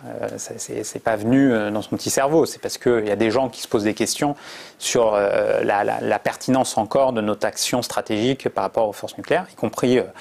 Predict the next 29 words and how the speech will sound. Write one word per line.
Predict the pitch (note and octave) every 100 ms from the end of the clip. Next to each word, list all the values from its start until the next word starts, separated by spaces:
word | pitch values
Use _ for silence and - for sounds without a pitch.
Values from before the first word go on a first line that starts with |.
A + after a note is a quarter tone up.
| - - -
sur | - - A2+
la, | A2 G#2
la, | G#2 G2+ G#2
la | G#2 G#2
prolifération | - C3 A2+ - A2 A2 - B2+ B2+
de | G#2+
différents, | G2+ - A2+ G#2+ G#2+ G2+
euh, | F#2+ - - - -
euh, | - - - -
armes | A#2 A#2+ A2+
nucléaires | A2 - A#2 A#2+ A#2+
de | A2 G2
moindre | A2+ G#2+
intensité, | G2+ G#2+ - A#2 F3+
hein. | F3 C#3 B2+ -
Ça, | - A#2 - -
je | -
vais |
pas | -
ouvrir | A2 G#2+ A#2+
encore | G2+ G#2
un | G2+
autre | G2+
dossier, | G#2+ - B2+
mais | G#2
c'est | -
aussi | A2+ -
un | G#2+
problème. | - A#2 F3+